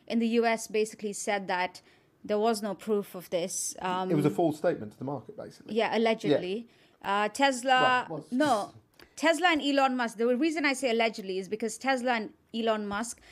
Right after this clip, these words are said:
Speaker 1: has agreed to settle the charges, paying the fine, stepping down, without actually admitting or denying the
Speaker 2: Yeah,
Speaker 1: allegations.
Speaker 2: that's exactly. It's
Speaker 1: Yeah.
Speaker 2: th-, this is the thing. This is a little peculiarity of,
Speaker 1: <laughs>
Speaker 2: uh, the law in, uh, America,
Speaker 1: In the
Speaker 2: where you
Speaker 1: U S,
Speaker 2: can
Speaker 1: yeah.
Speaker 2: have this thing where you're not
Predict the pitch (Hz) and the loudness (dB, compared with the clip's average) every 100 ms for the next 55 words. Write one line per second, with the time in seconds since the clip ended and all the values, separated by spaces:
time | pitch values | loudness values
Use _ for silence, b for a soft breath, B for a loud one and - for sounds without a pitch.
0 | B - 226 226 254 294 262 - 233 214 | B -2 0 2 2 2 0 -2 -2 -4
1 | 202 - 202 190 196 - 220 208 190 - | -6 -6 -4 -4 -6 -4 -4 -2 -4 -4
2 | 196 196 190 - 202 190 180 175 185 247 | -4 -4 -6 -8 -8 -6 -4 -2 -4 -6
3 | B B 214 240 240 220 - 226 202 208 | B B 2 2 2 0 -2 -4 -4 -6
4 | 220 240 202 202 202 185 185 185 180 170 | -6 -6 -4 -4 -6 -6 -6 -6 -4 2
5 | 156 147 175 143 156 127 123 - - 160 | 2 2 0 -2 0 2 0 0 -2 -2
6 | 160 156 196 170 214 214 170 208 175 170 | -2 0 2 2 -4 -4 0 0 2 -2
7 | 180 170 165 311 294 247 190 175 160 - | -2 2 2 4 4 6 6 6 4 2
8 | 143 131 b b b - 135 131 127 139 | 2 2 b b b -2 2 2 2 0
9 | 139 147 139 135 - 131 127 127 - 127 | 4 4 4 4 0 0 0 -4 -2 -2
10 | 117 127 127 123 117 - 123 127 135 135 | 0 0 2 2 0 -2 2 4 4 0
11 | 147 135 - B B - 156 151 156 269 | -2 -4 -6 B B 0 2 2 0 0
12 | 160 143 139 139 139 139 135 127 b b | 2 4 4 4 4 2 0 -4 b b
13 | - 196 | -2 0